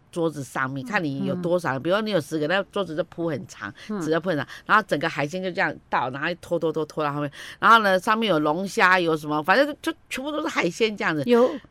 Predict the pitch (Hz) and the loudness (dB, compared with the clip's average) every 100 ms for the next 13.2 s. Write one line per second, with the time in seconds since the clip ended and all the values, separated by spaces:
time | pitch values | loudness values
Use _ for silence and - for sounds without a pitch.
0 | _ - 277 311 262 214 202 175 247 233 | _ 2 4 6 4 6 4 4 4 6
1 | 196 180 156 - 294 302 302 262 247 311 | 4 2 0 2 6 8 10 10 10 8
2 | 285 220 233 254 254 226 233 185 156 151 | 8 6 6 2 2 4 6 6 0 -2
3 | 196 151 - - - 269 277 294 311 392 | 0 0 0 -8 2 6 10 10 10 10
4 | - - 277 240 208 - 277 247 196 208 | 8 8 6 8 4 4 4 4 4 -2
5 | 269 247 - 262 247 185 - 233 - 262 | -2 -4 6 6 6 -4 -10 -14 8 8
6 | 269 277 233 - - - - 277 294 269 | 10 6 6 2 -20 -12 6 6 8 8
7 | 233 175 - 277 285 - 254 277 277 285 | 8 6 6 8 8 2 6 8 8 6
8 | 277 254 - - 226 262 233 202 220 220 | 2 2 0 -4 2 4 4 4 4 2
9 | - 185 196 156 110 - 226 165 220 233 | 2 -2 2 2 2 0 0 4 4 2
10 | 190 226 269 240 247 247 240 254 226 - | -2 0 4 6 8 6 4 2 2 -2
11 | - 214 247 294 - 196 208 220 - 175 | -4 0 4 4 8 8 8 2 4 4
12 | 156 165 196 202 240 208 180 180 160 151 | 6 8 6 6 6 6 4 2 2 2
13 | 143 | -2